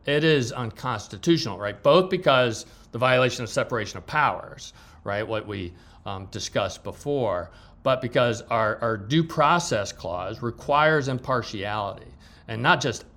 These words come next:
actual impartiality, but the appearance impartiality, of impartiality. So if you have a structure, right, that is generating revenue, literally the more children that are removed from their homes,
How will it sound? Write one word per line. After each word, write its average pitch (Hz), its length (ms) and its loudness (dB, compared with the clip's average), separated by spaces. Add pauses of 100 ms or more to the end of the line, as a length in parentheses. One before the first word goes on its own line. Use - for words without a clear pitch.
(120)
actual 151 480 0
impartiality, 107 720 -4
but 107 200 -8
the 104 120 -10
appearance - 600 -8
impartiality, 90 880 -14
of 107 140 -4
impartiality. 95 720 -10 (360)
So 117 160 -2
if - 100 -8
you 190 140 0
have 214 180 6
a 95 60 -4
structure, 107 720 -4
right, 117 260 -2
that 120 140 0
is 107 140 -2
generating 143 560 2
revenue, 117 380 0
literally 143 500 2
the 127 120 0
more 120 300 2
children 123 500 -4
that 107 120 -4
are 107 40 -4
removed 107 340 -4
from 104 160 -8
their 90 120 -10
homes, 139 680 -6